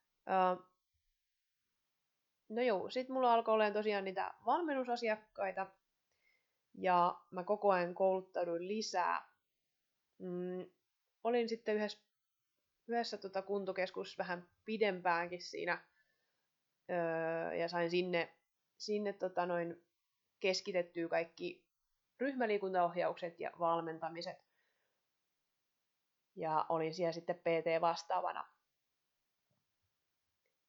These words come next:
Ja siinä sitten alkoi tulee tota ajatuksia tästä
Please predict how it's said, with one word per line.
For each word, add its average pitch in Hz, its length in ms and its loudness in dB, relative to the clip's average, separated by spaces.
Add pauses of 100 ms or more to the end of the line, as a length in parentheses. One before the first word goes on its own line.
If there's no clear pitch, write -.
(160)
Ja 185 120 0
siinä 262 260 0
sitten 262 240 0
alkoi - 360 0 (540)
tulee 254 320 6
tota 190 420 -2 (1160)
ajatuksia 220 460 2
tästä - 240 -10